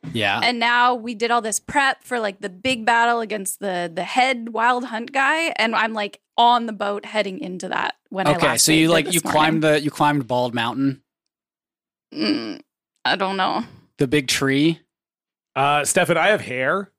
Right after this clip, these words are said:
Speaker 2: I
Speaker 3: Very
Speaker 2: think I
Speaker 3: rude
Speaker 1: Okay.
Speaker 3: of you to say.
Speaker 2: Wow. I don't know. I think I, that's what I'm saying. I think I fucked up and I just, like,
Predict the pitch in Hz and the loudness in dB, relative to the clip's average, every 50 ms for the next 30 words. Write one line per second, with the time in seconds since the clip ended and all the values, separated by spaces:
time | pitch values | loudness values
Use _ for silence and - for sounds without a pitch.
0 | - - - 127 139 139 131 294 294 - 135 123 - - - 120 120 110 110 - | -4 -4 -2 2 2 4 4 4 4 4 4 2 0 -2 -4 -6 -6 -6 -6 -6
1 | - - 113 110 107 117 - - - - - - - - - - - - - - | -6 -6 -6 -4 -2 -2 -2 0 0 -2 -2 -2 -4 -6 -6 -8 -10 -10 -10 -12
2 | 214 - _ _ _ _ _ _ _ _ - - - 233 233 220 185 175 190 190 | -14 -16 _ _ _ _ _ _ _ _ -8 -2 -2 -2 -2 -2 -4 -6 -6 -4
3 | - 226 277 - 302 320 381 403 392 - _ - 269 262 - 302 302 294 285 - | -2 -2 -2 -2 -2 0 0 0 0 -2 _ 0 0 0 2 2 2 2 2 2
4 | 294 330 320 233 208 226 - 254 254 262 262 - - 254 240 _ - - 240 226 | 2 2 2 2 0 -2 0 2 2 2 2 2 -2 -2 -2 _ 0 0 2 2
5 | 202 - - 214 208 202 202 196 202 196 - 226 208 196 190 - | 2 0 -2 -4 -2 -2 -4 -4 -4 -4 0 2 2 0 0 -2